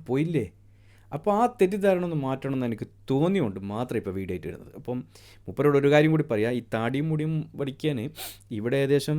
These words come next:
താഴെ മുടി മുറിക്കാൻ പതിനഞ്ചും താടി ഒപ്പിക്കാൻ എല്ലാം കൂടി ഇരുപത്, ഇരുപത്തഞ്ചും അല്ല ഇരുപതും, മുപ്പത്തഞ്ച് ദിറംസ് ഏകദേശം ആവും. ഈ താടി മുടി സാധാരണ ഒരു ബാർബർ ഷോപ്പ് പോയി കഴിഞ്ഞാൽ അത് ഏകദേശം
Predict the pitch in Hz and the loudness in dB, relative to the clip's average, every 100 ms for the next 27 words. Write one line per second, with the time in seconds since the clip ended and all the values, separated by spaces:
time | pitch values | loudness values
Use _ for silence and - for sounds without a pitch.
0 | 151 - 131 131 123 135 147 143 151 147 | 0 0 0 0 0 0 -2 -2 -4 0
1 | 139 147 143 165 180 135 135 139 147 139 | 0 0 -2 -4 -6 -6 -4 -4 -6 -8
2 | 139 143 135 131 131 139 135 135 - 123 | -10 -8 -8 -8 -8 -8 -8 -10 -8 -8
3 | 123 120 117 104 104 - - 113 110 113 | -6 -6 -8 -10 -16 -14 -10 -6 -4 -2
4 | 98 90 117 131 143 139 139 139 135 131 | -4 -6 -8 -6 -4 -4 -4 -4 -4 -4
5 | 135 135 101 92 - - - - - - | -4 -6 -6 -8 -12 -20 -20 -20 -20 -20
6 | - - - - - 135 139 131 117 110 | -20 -20 -20 -10 -2 0 0 -2 -4 -4
7 | 113 127 127 120 117 113 120 101 98 95 | -2 -2 -2 -4 -4 -6 -6 -8 -8 -8
8 | 92 95 98 107 117 139 | -8 -6 -6 -6 -6 -6